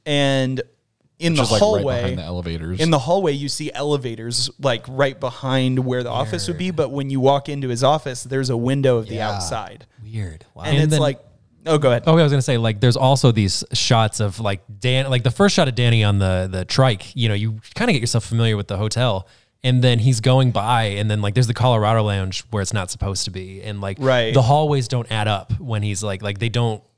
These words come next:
Speaker 4: they shouldn't match.
Speaker 3: Did you guys all get this from the documentary, or are
Speaker 1: Yeah.
Speaker 3: you
Speaker 4: Yeah.
Speaker 3: just this observant?
Speaker 4: No, I, I, like, I got it from the documentary, but then it, when I was watching the documentary, I was like, "That is what I was feeling."
Speaker 1: Right.
Speaker 4: Like, I didn't
Speaker 3: Interesting.
Speaker 4: notice it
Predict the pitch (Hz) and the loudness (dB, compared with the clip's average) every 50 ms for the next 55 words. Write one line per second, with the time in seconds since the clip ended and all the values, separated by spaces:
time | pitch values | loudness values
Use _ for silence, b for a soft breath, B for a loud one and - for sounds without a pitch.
0 | _ _ _ _ 123 117 - - 139 120 107 95 101 107 117 143 147 165 180 220 | _ _ _ _ -8 -2 -2 -2 -2 -2 -6 -8 -8 -4 -2 -2 -2 0 0 0
1 | 220 214 180 - 139 143 151 139 147 143 - 151 - - - 143 139 131 123 127 | 0 0 0 0 0 0 2 0 -4 -4 -6 -8 -8 -6 -6 -4 -4 -2 -2 -2
2 | 113 110 - 127 107 104 107 120 135 147 170 - - 139 139 139 139 143 143 - | -2 -2 -2 -4 -4 -4 -4 -4 -4 -4 -4 -2 0 0 2 2 2 2 4 4
3 | 180 147 143 147 - - 131 117 123 123 123 - 139 120 104 104 110 107 104 110 | 4 4 2 2 0 -2 -4 -4 -2 -2 -2 -2 -4 -4 -4 -6 -6 -4 0 2
4 | 151 180 160 143 147 170 196 185 - - 196 220 214 202 180 156 156 160 147 151 | 4 4 4 4 4 2 2 0 0 0 0 2 2 2 2 2 2 2 2 2
5 | 170 208 170 170 170 143 117 123 123 127 - 123 110 107 117 135 151 156 127 117 | 0 0 0 0 0 2 2 2 0 2 2 2 4 4 4 4 4 4 4 2
6 | 113 120 131 131 131 127 123 127 139 139 131 120 117 113 95 - - - 110 104 | 2 2 2 2 2 2 2 4 4 6 6 6 4 4 2 -2 -10 -10 -2 0
7 | 117 113 131 135 - 131 113 107 117 110 107 - 98 95 101 117 120 101 95 98 | 2 2 2 0 0 -2 -2 0 -2 -2 -2 -2 0 2 4 4 4 4 2 0
8 | 95 - _ 113 107 101 98 - 113 113 120 113 104 - _ _ _ _ _ - | -4 -6 _ -14 -14 -4 0 0 2 2 2 0 -2 -6 _ _ _ _ _ 0
9 | 135 117 101 104 107 98 95 90 90 92 87 - - 107 95 85 - - - 139 | 0 0 2 2 2 2 2 0 -2 -4 -6 -6 -6 -8 -8 -10 -12 -14 -16 -16
10 | 123 - _ - 151 147 147 135 117 - - 143 165 180 185 - 156 143 120 180 | -16 -14 _ 0 2 2 2 2 -2 -4 0 2 2 2 2 2 0 0 2 2
11 | 180 185 151 139 135 127 120 117 127 143 156 - - 196 214 - - _ | 2 4 4 4 4 4 2 2 2 2 0 0 -2 -4 -4 -4 -6 _